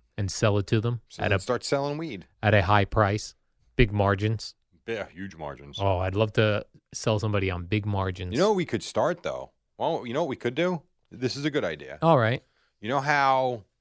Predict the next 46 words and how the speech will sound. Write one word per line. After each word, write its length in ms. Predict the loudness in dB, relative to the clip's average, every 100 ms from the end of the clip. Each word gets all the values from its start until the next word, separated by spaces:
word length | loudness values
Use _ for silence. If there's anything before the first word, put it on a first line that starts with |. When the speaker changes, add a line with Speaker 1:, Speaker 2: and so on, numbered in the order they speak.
| _ -4
Speaker 2:
and 120 | -2
these 140 | 0
are 100 | 0
very, 680 | -2 -6 0 2 2 0 -4
very 400 | -8 -6 -4 -4
popular. 640 | -4 -2 -2 -6 -10 -12 _ _ _ _ _ _
You 100 | -2
don't 160 | 0 0
have 140 | -2
to 80 | -4
sell 260 | -2 -2
the 100 | -2
cell 280 | -2 0 0
phone 360 | -2 -2 -2 -6
to 80 | -4
sell 180 | -2 0
the 100 | -2
accessories. 720 | -4 -4 -4 -10 -16 -20 -20 -6
Speaker 1:
Right. 420 | 2 6 6 4 _ _ _ _ _
Speaker 2:
So 120 | -2
you 60 | 2
don't 100 | 2
have 120 | 0
to 60 | -4
sell 300 | 0 0 0
weed 320 | -2 -4 -2
to 80 | -2
sell 240 | 0 2 2
the 100 | 2
weed 240 | 2 2
Speaker 1:
Ooh. 40 |
Speaker 2:
accessories. 600 | 0 0 -2 -2 -8 -4
Why 100 | 0
don't 100 | 0
we 60 | -2
start 420 | -2 0 -2 -4 _ _
a 60 | -8
weed 200 | -4 -4
accessory 460 | -2 -2 -2 -4 -4
shop? 320 | -4 -6 -8 -8
Speaker 1:
I 140 | 0
like 220 | 2 4 4
that. 380 | 4 4 2 -4 -14 -20 -20 _ _ _
Speaker 2:
Right? 320 | -4 -2 -2 -2
Speaker 1:
Yes. 500 | 2 4 2 -2 -6
Speaker 2:
Pipes. 640 | 0 0 -2 -8 -10 -10